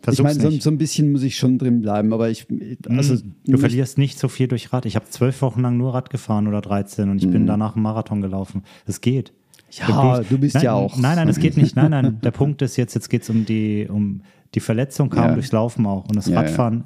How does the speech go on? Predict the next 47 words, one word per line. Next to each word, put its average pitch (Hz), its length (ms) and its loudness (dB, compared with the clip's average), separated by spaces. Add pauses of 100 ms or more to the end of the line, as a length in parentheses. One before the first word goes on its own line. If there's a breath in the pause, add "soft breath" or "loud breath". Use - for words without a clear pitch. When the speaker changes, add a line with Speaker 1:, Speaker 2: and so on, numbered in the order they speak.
Speaker 1:
ist 101 120 -8
es - 140 -4
nicht. 113 200 0
Und 104 60 2
deswegen, 101 340 0
ich 95 180 -6
würd's - 160 -2
gar 107 120 2
nicht 107 200 -2
riskieren, 131 500 -2
auch 107 120 -4
nur 110 100 2
leicht 104 440 -4
laufen 101 240 0
zu - 100 -8
gehen, 107 160 0
weil 104 80 0
es 101 80 -4
bringt - 400 -2
dir 120 100 2
nichts. 117 240 0
Das 98 120 -6
hat 101 100 -10
keinen 139 180 0
Trainingseffekt. 139 680 -4 (1120 loud breath)
Es - 120 -6
hat - 140 -2
nur 135 120 4
ein 156 60 0
Risiko, 131 540 0
dass - 200 -6
du - 100 -4
dir 110 220 -2
wieder, 113 300 0
dass - 260 -6
die - 80 -10
Verletzung 113 600 0
Speaker 2:
Es - 180 0
hat, - 200 -2
Speaker 1:
nicht 120 140 0
so - 80 0
schnell 107 240 0
weggeht. 98 400 -2
Speaker 2:
gebe 127 140 4
ich 117 80 0
dir 139 80 4
Speaker 1:
Wirklich, 120 80 0